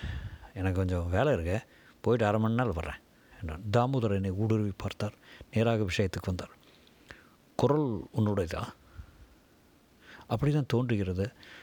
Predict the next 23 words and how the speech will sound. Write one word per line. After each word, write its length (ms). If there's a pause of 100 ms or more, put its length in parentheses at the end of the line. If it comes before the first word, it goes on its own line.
சில 300
வேளை 580
என் 220
குரல் 260
இல்லை 260
போலவும், 400 (720)
ஏதோ 220
உலகத்துக்கே 840
பொதுவான 440
குரல் 280
போலவும் 280
தோன்றுகிறது." 480 (260)
அவர் 260
புன்னகைத்தார். 520 (200)
"நல்ல 320
வர்ணனை. 480 (420)
ஆண் 280
குரலா?" 300 (880)
"ஆம்." 220 (720)
"என்ன 220
சொல்கிறது?" 540 (1600)
"தற்கொலை 520
பண்ணிக்கொள்ளும்படியாக." 880